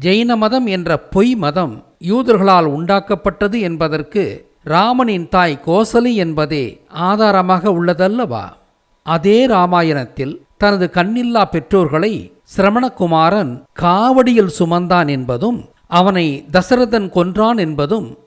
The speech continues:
யூதர்கள் ஆசீவகத்தை அழித்ததை குறித்த சிலேடை கதை என்று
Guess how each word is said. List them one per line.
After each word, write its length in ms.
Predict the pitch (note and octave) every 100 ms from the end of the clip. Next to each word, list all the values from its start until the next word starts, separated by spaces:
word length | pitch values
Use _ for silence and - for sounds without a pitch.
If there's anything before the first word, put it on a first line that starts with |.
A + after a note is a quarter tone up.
| -
யூதர்கள் 640 | E3 A#3+ B3 G#3+ G#3 F#3
ஆசீவகத்தை 840 | D#3 G#3+ G#3+ B3 G#3+ G3+ - G3+
அழித்ததை 560 | D#3 E3+ G3 G#3+ G3 F3
குறித்த 720 | E3+ D#3+ D#3 G3+ D3+ G#2+ - _ - -
சிலேடை 440 | G3 B3 B3+ B3+
கதை 420 | - F#3 G#3 G#3
என்று 640 | E3 E3+ F3+ G3 B2+ -